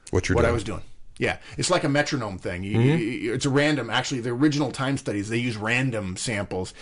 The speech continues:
Speaker 2: and you'd carry around a random number generator, and it would beep when it came to a certain number,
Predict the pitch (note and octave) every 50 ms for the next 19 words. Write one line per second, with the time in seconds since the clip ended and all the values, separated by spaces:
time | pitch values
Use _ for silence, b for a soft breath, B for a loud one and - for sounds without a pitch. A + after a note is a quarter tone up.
0 | B B B A#2 A2+ A#2 A2+ A2 - D3 C#3+ B2+ A#2+ B2 B2 B2 A2+ A2 G2 A2
1 | A#2+ B2+ B2+ A#2+ A#2 A2 G#2+ G2+ G2+ - - _ _ _ _ - C3 C#3 C#3+ C3+
2 | B2 G2 G#2+ G#2 F#2 F#2 F#2 F2+ G2 G#2 G#2+ G2+ G2+ G2 G2+ C3+ C3 A2+ - B2+
3 | A2 G2+ F2+ - - A2+ G#2+ G2 F#2+ - - B2 F2+ A2 A#2 B2 B2+ G#2 G2+ G2+
4 | -